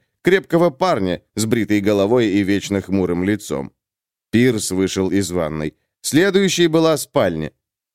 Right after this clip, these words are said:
Внезапно за дверями каюты раздался громкий стук. Грей мгновенно замер на месте. Неужели Траск вернулся? Так быстро? Ему показалось, что снаружи по двери скользнуло что-то тяжелое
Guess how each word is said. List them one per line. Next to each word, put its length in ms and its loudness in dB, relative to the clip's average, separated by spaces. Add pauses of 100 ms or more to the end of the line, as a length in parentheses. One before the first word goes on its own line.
(140)
Внезапно 760 -2
за 120 -2
дверями 400 0
каюты 440 0
раздался 580 0
громкий 640 0
стук. 520 -4 (540)
Грей 540 -2
мгновенно 720 -2
замер 440 -2
на 140 -2
месте. 540 -6 (420)
Неужели 500 0
Траск 440 -2
вернулся? 720 0 (380)
Так 260 -2
быстро? 680 -2 (600)
Ему 280 0
показалось, 580 0
что 220 -2
снаружи 480 0
по 160 0
двери 300 0
скользнуло 640 0
что-то 380 -2
тяжелое 680 0